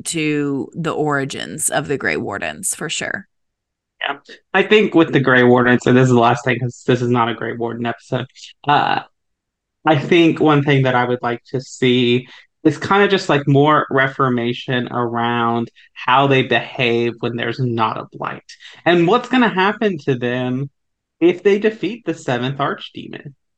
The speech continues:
Speaker 1: Mm-hmm.
Speaker 2: Like, what happens to the Grey Wardens?
Speaker 1: Yeah.
Speaker 2: What do you continue doing?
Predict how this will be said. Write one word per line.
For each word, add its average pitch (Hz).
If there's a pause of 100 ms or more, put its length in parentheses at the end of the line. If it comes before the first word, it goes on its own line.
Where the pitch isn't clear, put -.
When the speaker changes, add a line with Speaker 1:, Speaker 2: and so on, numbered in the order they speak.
(140)
Speaker 1:
Mm-hmm. 170 (680)
Speaker 2:
Like, 131
what 139
happens 180
to 139
the 131
Grey 120
Wardens? 143 (640)
Speaker 1:
Yeah. 139
Speaker 2:
What 131
do 131
you 143 (520)
continue 185
doing? 165